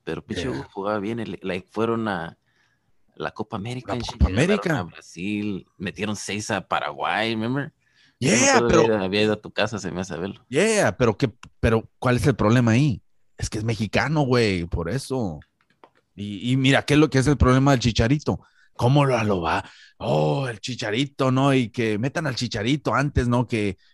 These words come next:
Speaker 2: metía goles aquí y allá y era un héroe. Y de repente ya, ¡pum! Un, ahora es una mierda el Chicharito.
Speaker 1: <laughs> Y luego hablando de Chicharito, este otro día,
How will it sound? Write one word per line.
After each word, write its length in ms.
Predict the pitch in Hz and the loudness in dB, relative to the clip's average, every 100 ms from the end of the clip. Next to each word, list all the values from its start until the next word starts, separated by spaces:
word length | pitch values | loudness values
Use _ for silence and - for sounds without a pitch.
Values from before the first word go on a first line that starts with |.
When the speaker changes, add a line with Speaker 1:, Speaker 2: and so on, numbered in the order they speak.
| - | -12
Speaker 2:
metía 280 | 107 120 113 | -10 -8 -6
goles 420 | 113 123 127 117 | -2 0 -2 -4
aquí 300 | 107 127 127 | -10 -10 -4
y 60 | 117 | -2
allá 420 | 107 95 95 120 | -2 -2 -2 0
y 140 | 110 | 0
era 100 | 117 | 2
un 140 | 127 113 | 4 4
héroe. 560 | 110 131 120 113 107 - _ _ _ - | 4 6 6 6 4 -2 _ _ _ -12
Y 120 | 110 | 0
de 200 | 131 151 | 2 4
repente 560 | 147 135 - 151 156 151 | 4 2 2 0 2 0
ya, 220 | 151 139 | 0 0
¡pum! 640 | - 127 185 190 175 123 - - | 2 4 4 2 0 -4 -14 -10
Un, 220 | 113 135 | -4 -2
ahora 300 | 98 117 143 | 0 2 2
es 100 | 151 | 2
una 160 | 165 139 | 4 4
mierda 340 | 139 175 180 | 6 6 4
el 60 | 160 | 0
Chicharito. 680 | 160 147 147 208 - 208 - | 0 0 0 0 -4 -8 -8
Speaker 1:
<laughs> 60 | 185 - - - - _ _ | -16 -16 -20 -20 -20 _ _
Y 40 | - | -4
luego 180 | 104 104 | 0 2
hablando 300 | 104 101 107 | 2 0 -2
de 40 | |
Chicharito, 440 | 104 98 101 107 95 | -4 -4 -2 -2 -6
este 220 | - 90 | -4 -4
otro 260 | 92 92 | -2 -4
día, 200 | 92 92 | -2 -2